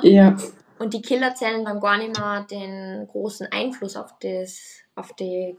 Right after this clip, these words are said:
Speaker 2: gesamte
Speaker 1: Ah,
Speaker 2: Entwicklung
Speaker 1: ja.
Speaker 2: hat.
Speaker 1: Mhm. Krass, ja.
Speaker 2: Ja.
Speaker 1: Und
Speaker 2: So, so.
Speaker 1: die restliche Schwangerschaft, wie war das dann für dich? Konntest du so ein bisschen
Speaker 2: Ja,
Speaker 1: abschalten
Speaker 2: schon.
Speaker 1: auch,
Speaker 2: Also,
Speaker 1: oder?
Speaker 2: ähm,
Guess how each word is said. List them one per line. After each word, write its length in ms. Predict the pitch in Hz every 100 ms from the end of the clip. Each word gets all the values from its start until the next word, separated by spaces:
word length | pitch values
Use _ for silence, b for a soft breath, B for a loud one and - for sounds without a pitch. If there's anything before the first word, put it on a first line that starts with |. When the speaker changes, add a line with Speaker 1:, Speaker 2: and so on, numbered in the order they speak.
| _
Speaker 2:
gesamte 500 | 202 - 190 190 196
Speaker 1:
Ah, 40 |
Speaker 2:
Entwicklung 440 | 190 202 196 190 185
Speaker 1:
ja. 200 | 190 196
Speaker 2:
hat. 180 | 196
Speaker 1:
Mhm. 800 | 185 196 196 - - - - - - _ - - - 196 - - _ _ _ - _ - - - _
Krass, 400 | - - - -
ja. 280 | - 170 180 -
Speaker 2:
Ja. 80 | 180
Speaker 1:
Und 240 | 190 175
Speaker 2:
So, 680 | - - - - 214 202 202
so. 120 | - - _ _ _ _ _ _ _ 220
Speaker 1:
die 100 | 208
restliche 520 | 208 202 233 247 254
Schwangerschaft, 680 | - 220 233 233 247 233 214
wie 140 | 185
war 140 | 180
das 160 | 190 208
dann 220 | 202 220
für 100 | 196
dich? 320 | 196 214 - -
Konntest 420 | 220 226 240 -
du 80 | 226
so 100 | 233
ein 80 |
bisschen 340 | 226 233 233 220
Speaker 2:
Ja, 160 | 214 220
Speaker 1:
abschalten 300 | 220 220 214
Speaker 2:
schon. 40 | 214
Speaker 1:
auch, 120 | 214
Speaker 2:
Also, 300 | 196 196 180
Speaker 1:
oder? 120 | - - - - _ _ _
Speaker 2:
ähm, 440 | 208 208 208 208